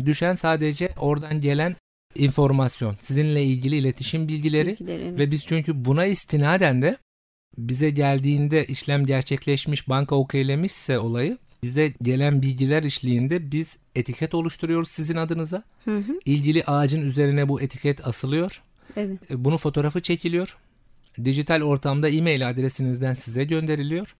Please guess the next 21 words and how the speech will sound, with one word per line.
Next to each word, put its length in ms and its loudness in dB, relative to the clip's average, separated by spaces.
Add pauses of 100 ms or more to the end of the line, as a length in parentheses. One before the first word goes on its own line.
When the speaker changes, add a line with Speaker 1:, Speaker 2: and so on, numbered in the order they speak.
Speaker 1:
Aynı 240 0
zamanda 480 2
da 180 -2
oluşturduğumuz 680 0
aramızda 520 0
bir 160 0
akit 220 -4
niteliğini 460 -2
taşıyan 480 -2
bir 60 0
sertifika 640 -4
var 140 -4
kiraladığınıza 800 -4
dair. 360 -4
Speaker 2:
Hı 120 0
hı. 260 -2
Speaker 1:
Bu 120 -4
sertifikayı 680 -2
da 160 -2
biz 140 -4
sizin 380 -4